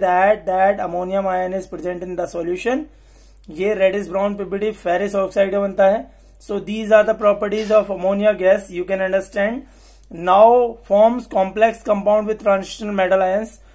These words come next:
कॉपर के साथ आसानी से रिएक्शन कर लेता है, सिल्वर, कैडमियम।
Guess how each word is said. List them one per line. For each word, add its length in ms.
कॉपर 360
के 100
साथ 220
आसानी 280
से 100
रिएक्शन 300
कर 180
लेता 240
है, 160
सिल्वर, 760
कैडमियम। 640